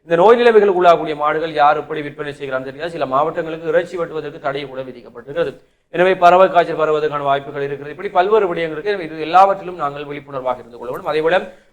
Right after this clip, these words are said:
கடலிலே அதிகளவான கழிவுகள் கரை ஒதுங்கி, கடலிலே ஒதுங்கி இருப்பதால் அவற்றை மீன்கள் உட்கொண்டு அந்த மீனை நாங்கள் உண்-, உண்ணும் பொழுது எங்களுக்கும் நோய்கள் பரவ வாய்ப்பு. எனவே இந்த உலக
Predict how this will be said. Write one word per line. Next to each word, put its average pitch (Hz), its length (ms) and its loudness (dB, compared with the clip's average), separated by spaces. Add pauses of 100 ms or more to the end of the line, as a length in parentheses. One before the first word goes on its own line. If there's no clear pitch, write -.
(100)
கடலிலே 208 500 8
அதிகளவான 170 640 4
கழிவுகள் 160 480 -2
கரை 151 240 -4
ஒதுங்கி, 143 340 -10 (240)
கடலிலே 151 420 -4
ஒதுங்கி 151 300 -6
இருப்பதால் 147 300 -6
அவற்றை 135 240 -4
மீன்கள் 196 320 -6
உட்கொண்டு 175 280 -8
அந்த 147 140 -10
மீனை 165 240 -10
நாங்கள் 147 260 -6
உண்-, 139 200 -16
உண்ணும் 139 220 -16
பொழுது 156 220 -10
எங்களுக்கும் 131 320 -10
நோய்கள் 123 260 -14
பரவ 117 240 -16
வாய்ப்பு. 107 360 -10 (100)
எனவே 156 220 -4
இந்த 139 140 -4
உலக 151 260 0